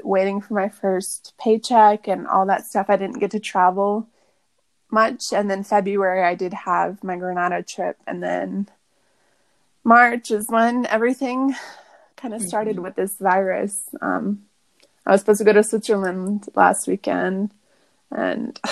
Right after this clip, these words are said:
Speaker 1: <laughs> I was so upset, but, you know, it's okay. Um, but I did, the flights, the trips that I did have, um,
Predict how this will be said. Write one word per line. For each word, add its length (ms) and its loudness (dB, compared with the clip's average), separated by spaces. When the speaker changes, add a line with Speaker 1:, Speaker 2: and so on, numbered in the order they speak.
Speaker 1:
<laughs> 280 -14
I 100 -2
was 160 -2
so 100 6
upset, 560 2
but, 320 0
you 80 -2
know, 180 -2
it's 140 -8
okay. 500 -4
Um, 400 2
but 140 4
I 100 8
did, 460 4
the 140 -2
flights, 640 -4
the 100 4
trips 360 -2
that 100 0
I 100 2
did 240 -4
have, 460 -6
um, 400 -4